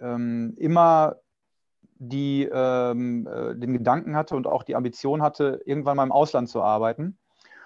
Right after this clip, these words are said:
Und ich dann irgendwann letztes Jahr mir die Frage gestellt habe, okay, wenn du das wirklich machen willst, ähm, wann willst du das denn machen?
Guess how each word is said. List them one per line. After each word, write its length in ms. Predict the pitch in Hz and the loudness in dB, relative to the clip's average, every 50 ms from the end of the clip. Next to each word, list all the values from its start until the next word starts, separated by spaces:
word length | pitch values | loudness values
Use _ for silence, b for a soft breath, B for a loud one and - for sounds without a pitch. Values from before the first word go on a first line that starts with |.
| B B B - | B B B 0
Und 340 | 131 127 131 131 135 123 | 2 4 4 4 2 -2
ich 300 | 120 147 - - - - | -4 -8 -8 -10 -16 -12
dann 220 | - - 135 135 139 | -6 -6 -4 -4 -2
irgendwann 380 | 135 139 143 151 135 143 139 | -2 0 0 0 2 2 2
letztes 380 | 139 135 143 143 - 151 147 - | 2 2 0 -2 -4 -8 -2 2
Jahr 240 | 151 139 139 139 139 | 4 4 6 4 4
mir 140 | 139 139 131 | 2 0 -2
die 80 | 131 | -2
Frage 280 | - - 131 127 135 139 | -2 0 2 2 2 2
gestellt 400 | 135 127 - - 135 139 131 - | -4 -8 -4 -2 -2 -2 0 0
habe, 140 | 139 - - | -2 -2 -2
okay, 260 | 120 - - 143 123 | -6 -2 -2 0 0
wenn 100 | 127 131 | 0 -2
du 60 | 131 | -4
das 140 | 127 120 - | -6 -6 -6
wirklich 240 | 151 151 147 120 127 | -6 -6 -6 -4 0
machen 300 | 147 139 - 151 123 120 | 0 0 0 0 -2 0
willst, 400 | 123 143 147 - - - - - | 0 0 0 -4 -12 -18 -10 -4
ähm, 600 | 127 127 127 127 127 123 123 120 120 - - - - | -2 -2 -2 -2 -2 -4 -6 -8 -10 -12 -14 -4 0
wann 180 | 127 131 131 | 0 2 4
willst 220 | 147 180 180 - - | 4 4 4 2 0
du 40 | 120 | 0
das 100 | 110 - | 0 0
denn 120 | 120 110 | -2 -2
machen? 300 | 104 98 - - 85 | -2 -4 -4 -6 -16